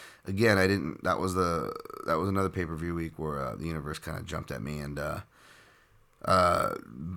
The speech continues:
I busted my hand right as I was, remember I was, I was actually gonna travel,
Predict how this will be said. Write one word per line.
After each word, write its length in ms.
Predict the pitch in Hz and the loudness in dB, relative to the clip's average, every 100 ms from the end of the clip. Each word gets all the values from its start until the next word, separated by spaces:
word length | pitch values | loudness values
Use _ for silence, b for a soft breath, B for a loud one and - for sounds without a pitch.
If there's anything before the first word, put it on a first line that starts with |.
| - - | -2 2
I 80 | |
busted 320 | 90 110 107 95 | 4 4 2 2
my 100 | 92 | 4
hand 260 | 95 98 | 4 4
right 100 | 98 | 4
as 120 | 92 | 4
I 40 | 92 | 2
was, 100 | 87 | 2
remember 260 | 98 95 | 4 4
I 60 | 90 | 4
was, 80 | 85 | 2
I 100 | 82 | -2
was 80 | 82 | -2
actually 280 | 80 80 | -2 -6
gonna 180 | - 80 | -8 -8
travel, 420 | - 80 80 82 | -2 0 2 -2